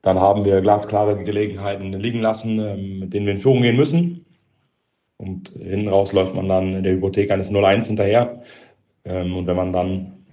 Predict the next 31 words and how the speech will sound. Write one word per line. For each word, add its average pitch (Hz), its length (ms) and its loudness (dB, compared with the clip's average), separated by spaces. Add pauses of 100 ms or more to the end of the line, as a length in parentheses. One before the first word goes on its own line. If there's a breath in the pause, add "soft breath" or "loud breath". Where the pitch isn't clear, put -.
(120)
in 92 100 -8
der 87 180 0
dreiundneunzigsten 95 600 2
Minute 98 460 4
den 95 160 -2
eins 92 180 0
zu 104 60 0
eins 92 120 2
Ausgleich 101 380 4
macht, 110 280 0
dann 90 100 -4
muss 95 160 -2
man 104 100 2
den 98 100 0
Punkt 110 180 0
nehmen. 123 480 0 (120)
Den 90 120 -4
nehmen 98 160 2
wir 101 80 4
mit 127 280 2
und 95 180 -6
wir 95 80 2
wissen 92 520 -4 (180 loud breath)
noch 87 140 0
nicht, 98 180 0
wofür 101 300 4
er 95 60 2
irgendwann 98 240 0
gut 120 140 2
ist. - 240 0 (920 soft breath)
Ähm, 90 560 -2